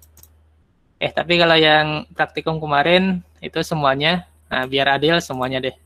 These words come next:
semuanya di zip. Terus kumpulkan di L M S.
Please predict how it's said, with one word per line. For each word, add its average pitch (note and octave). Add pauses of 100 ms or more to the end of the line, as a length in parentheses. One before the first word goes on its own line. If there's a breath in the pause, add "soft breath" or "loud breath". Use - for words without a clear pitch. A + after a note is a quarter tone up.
semuanya C3
di C3
zip. B2+ (760)
Terus C3
kumpulkan C3+
di C#3+
L B2+
M B2
S. -